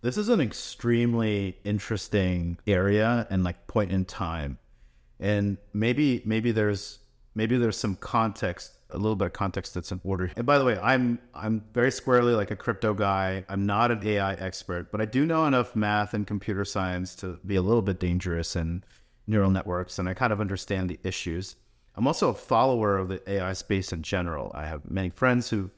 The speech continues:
worked in, in the space, and we're even at CoinFund, we're invested in Sam Altman's other startup, which is WorldCoin, so crypto, crypto. And so, so just as a little bit of context, I'll just say the following. We're making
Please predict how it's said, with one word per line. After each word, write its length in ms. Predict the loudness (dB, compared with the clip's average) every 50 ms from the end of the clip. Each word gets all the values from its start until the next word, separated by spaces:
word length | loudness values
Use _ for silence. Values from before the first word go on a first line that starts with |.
| _ _ _ _
worked 320 | -4 0 0 0 0 0 0
in, 280 | 0 2 2 0 -2 -2
in 140 | -2 -2 -2
the 80 | -2 -2
space, 520 | -4 -2 0 0 2 2 0 -2 -2 -4
and 280 | -4 -2 -2 -4 -4 -2
we're 140 | 0 2 2
even 400 | 2 2 2 0 0 0 -2 -4 -6
at 100 | -8 -8
CoinFund, 380 | -4 -2 -2 -2 0 -2 -2 -2
we're 100 | -2 -2
invested 500 | -2 0 0 0 -2 -2 -2 -2 0 0
in 280 | 2 0 0 -2 -4 -6
Sam 260 | -4 -2 0 0 2
Altman's 560 | 2 0 0 0 -2 -2 -2 -2 -4 -6 -8 -4 0
other 240 | 2 4 4 2 2
startup, 540 | 0 -2 -2 -2 -2 -2 -4 -6 -6 -8 -10
which 160 | -8 -4 -2
is 260 | -2 -2 -2 -4 -10 -14 -6 0
WorldCoin, 500 | 2 2 2 2 0 -4 -4 -4 -4 -4
so 160 | -6 -8 -8
crypto, 460 | -6 -6 -6 -2 0 0 0 0 -2 -6 -8
crypto. 260 | -8 -6 -6 -6 -8 -6 -8
And 100 | -4 0
so, 360 | 2 4 4 2 2 -2 -8 -16 -20 -20 _ _ _ _
so 140 | -4 -4
just 220 | -2 -2 -2 -2 -2
as 100 | -2 0
a 60 | 0
little 200 | 2 2 2 2
bit 120 | 2 2
of 100 | 0 -2
context, 600 | -4 -2 0 0 0 0 0 -2 -2 -2 -4 -8 -8 -4
I'll 100 | -2 -2
just 160 | -2 -2 -2
say 120 | -2 -2 -2
the 60 | -2
following. 420 | -2 -2 0 0 0 0 0 -4 -6 -10 _
We're 300 | -10 -4 0 2 2 2
making 580 | 4 2 0 0 0 0 0 0 0 0 -2 -4